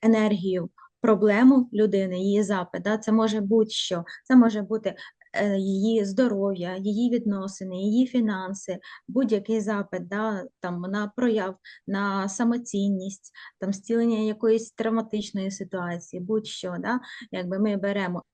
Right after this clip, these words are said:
енергію травми і ми беремо енергію любові, енергію зцілення.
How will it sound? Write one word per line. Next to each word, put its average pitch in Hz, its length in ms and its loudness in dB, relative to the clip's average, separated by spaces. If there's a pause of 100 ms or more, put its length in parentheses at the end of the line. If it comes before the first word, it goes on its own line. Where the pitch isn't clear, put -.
енергію 180 560 -4
травми 247 460 0 (200)
і 208 100 2
ми 196 140 0
беремо 202 460 -2
енергію 190 640 -4
любові, 202 560 -2
енергію 180 460 -10
зцілення. 175 600 -10